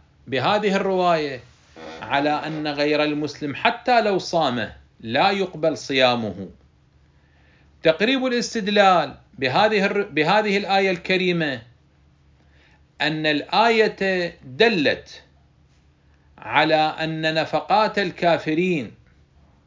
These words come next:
من زكاة وخيرات مالية لو دفعوها،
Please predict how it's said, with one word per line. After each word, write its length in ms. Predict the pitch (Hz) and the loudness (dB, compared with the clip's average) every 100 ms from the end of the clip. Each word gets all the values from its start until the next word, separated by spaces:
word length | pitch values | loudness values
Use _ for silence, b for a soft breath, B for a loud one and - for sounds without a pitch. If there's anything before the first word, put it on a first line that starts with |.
| _ _ _ _ _ _ _ _ _ _ _ _ _ _ | _ _ _ _ _ _ _ _ _ _ _ _ _ _
من 480 | 95 117 135 123 98 - _ _ _ _ _ _ _ _ _ _ _ _ _ - | -8 -6 -4 -6 -10 -18 _ _ _ _ _ _ _ _ _ _ _ _ _ -6
زكاة 800 | 117 120 143 185 185 180 170 170 - _ _ _ _ _ _ _ _ _ _ _ _ _ _ _ _ - | -2 0 4 2 2 -2 -4 -8 -16 _ _ _ _ _ _ _ _ _ _ _ _ _ _ _ _ -8
وخيرات 1400 | 135 143 143 135 127 - - 143 139 131 160 185 175 | 0 2 4 2 0 -4 -6 -2 2 4 4 2 0
مالية 880 | 180 175 175 175 180 175 175 156 143 _ _ _ _ _ _ _ _ _ _ _ _ _ _ - | -4 0 2 2 2 2 2 2 -4 _ _ _ _ _ _ _ _ _ _ _ _ _ _ -6
لو 280 | 139 233 240 | 2 2 4
دفعوها، 960 | 214 214 214 233 254 160 131 95 - | 4 6 6 6 2 2 2 0 -6